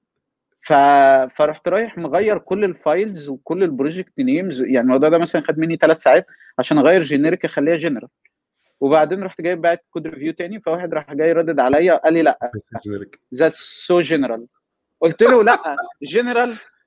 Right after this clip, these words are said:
Speaker 1: قلت له general is less generic than generic، فقال لي لا،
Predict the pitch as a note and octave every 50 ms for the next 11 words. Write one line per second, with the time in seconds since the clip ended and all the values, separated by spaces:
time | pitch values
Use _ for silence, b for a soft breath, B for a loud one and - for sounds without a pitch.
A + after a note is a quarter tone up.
0 | _ _ - F#3+ F#3 F#3 A#3+ B3+ C4+ A#3 F#3+ A#3+ C4 C4 B3 B3 A#3+ A3 G3+ -
1 | G3+ F#3+ E3+ C#3+ D3 E3+ G#3+ A#3+ G3+ E3 F3+ F#3 F3+ G3 G3 G#3 E3 D3 F3 F3
2 | E3 D#3 F#3 G3+ A3+ G#3+ D3 - _ _ _ - - D#3+ G3 G#3+ G#3+ A3 G#3+ -